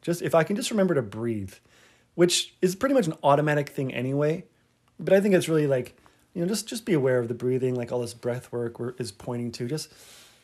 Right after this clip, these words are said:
yeah, just be with the breath. Be with that vehicle of intelligence, right? Then don't resist. Okay, that's actually probably one of the harder things for me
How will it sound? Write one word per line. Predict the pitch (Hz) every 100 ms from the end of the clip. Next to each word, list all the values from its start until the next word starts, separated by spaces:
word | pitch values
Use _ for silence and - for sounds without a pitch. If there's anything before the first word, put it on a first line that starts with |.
| _ _ _ _ _ _ _
yeah, | - 143 113 95
just | - -
be | 160
with | 143
the | 113
breath. | 101 107 95 - _
Be | 175
with | 180 165 -
that | 131 123 - _ _ -
vehicle | 107 120 135 127 - 123 117 110 _ _ _
of | 117
intelligence, | 104 98 - 98 - - 98 - - - _ _ _
right? | - 120 123 127 - _ - _ _ _ _ _ _
Then | 135 185 196 190 185 _ _ _ _ _ _ _ _ _ _ _ -
don't | 117 143
resist. | 143 123 110 92 -
Okay, | - 196
that's | 196 254 -
actually | - 165 - - 156 147 139 - -
probably | - 135 143 135
one | 135 131
of | 120
the |
harder | 107 127 151
things | 139 139 131 117
for | 113
me | 110 120 139 143 127 123